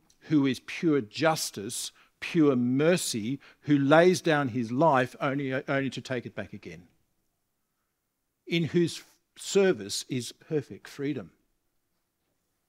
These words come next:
Why would you not want to serve that king? It's not what you do for God. It's what God does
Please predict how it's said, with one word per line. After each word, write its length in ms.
Why 220
would 200
you 60
not 220
want 180
to 60
serve 560
that 240
king? 380
It's 240
not 460
what 380
you 160
do 440
for 140
God. 400
It's 260
what 280
God 380
does 440